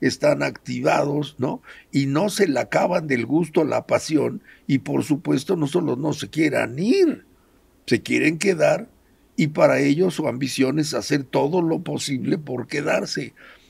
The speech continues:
Y de este entusiasmo o voracidad, ¿no? Que es lo que estamos viendo. Hasta acciones exageradas y necesarias, ¿no? Dices, "Bueno, ¿por qué tanta insistencia en todo lo que hacen?". Pues porque están enfebrecidos, ¿no? Están estrenando cuna, mano,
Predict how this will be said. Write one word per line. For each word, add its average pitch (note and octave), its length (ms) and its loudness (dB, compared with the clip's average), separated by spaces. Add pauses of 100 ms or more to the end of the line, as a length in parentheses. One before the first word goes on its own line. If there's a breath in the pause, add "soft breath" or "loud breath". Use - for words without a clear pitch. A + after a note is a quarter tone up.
(120)
Y C#3+ 100 2
de D3 140 2
este D3+ 280 0
entusiasmo D#3 840 0
o B2+ 60 0
voracidad, C#3 960 -2 (180)
¿no? D#3 240 -10 (200 soft breath)
Que D3+ 100 6
es D3 80 4
lo D3+ 100 0
que - 80 -10
estamos C#3+ 420 -2
viendo. E3 380 -4 (560 soft breath)
Hasta - 240 2
acciones E3 460 0
exageradas C#3 800 -4
y B2+ 100 -4
necesarias, B2+ 840 -4
¿no? D#3 160 -8
Dices, E3 180 -6
"Bueno, E3 220 0
¿por A2+ 220 -8
qué D3+ 100 -2
tanta D#3+ 400 -2
insistencia E3+ 840 -2
en B2+ 40 -10
todo E3+ 200 -4
lo D#3 180 -2
que C#3 100 -2
hacen?". D#3+ 300 -6 (320 loud breath)
Pues B2 120 -6
porque - 200 -8
están F3 240 0
enfebrecidos, B2+ 1000 -2 (320 soft breath)
¿no? - 360 -6
Están F#3+ 360 2
estrenando D#3 760 0
cuna, D#4+ 440 2
mano, - 400 -10